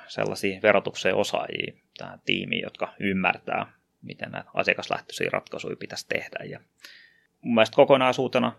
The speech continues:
tämmöinen toimintatapa, niin tää on hyvin edullinen ja nopea tapa joko onnistua tai epäonnistua. Ja välillä sitä miettii, että jos me oltais menty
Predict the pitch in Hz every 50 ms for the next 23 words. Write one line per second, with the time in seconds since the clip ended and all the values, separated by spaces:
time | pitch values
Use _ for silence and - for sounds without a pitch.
0 | _ _ - 120 120 120 117 117 113 113 110 - 117 110 110 110 104 - - -
1 | 104 101 - 107 104 104 - - 107 - 90 95 98 117 - - - 117 110 110
2 | - - - 110 110 113 104 101 101 98 101 101 98 101 101 98 - 98 95 92
3 | - - - - _ - 104 98 - 95 90 90 85 - - 90 85 - - 127
4 | 117 107 101 - - 107 - - 107 101 101 - - 90 104 - - - - -
5 | - - - - 78 - - _ _ _ _ _ - - - - _ _ _ -
6 | 107 107 110 110 113 117 110 - - - - - _ _ _ _ - 127 123 117
7 | 113 110 110 - _ - 120 107 104 101 98 - _ - 104 - - - 104 95
8 | - - 98 95 95 101 98 - - 98 95 92 - 92 -